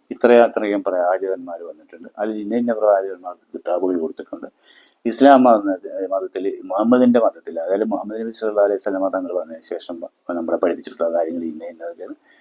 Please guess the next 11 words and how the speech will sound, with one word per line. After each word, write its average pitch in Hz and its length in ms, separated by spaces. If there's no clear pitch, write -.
മുഹമ്മദിന്റെ 127 560
പിന്തുടർച്ചക്കാരായിട്ടുള്ള 95 1160
പി-, - 320
ആ, 101 60
ഉമ്മത്തുകൾ 95 540
എന്ന് 85 180
പറയുന്ന, - 360
അല്ലെങ്കിൽ 87 260
അങ്ങനെ 85 280
പിന്തുടർച്ചക്കാരായിട്ടുള്ള 85 920
ഉം, 87 380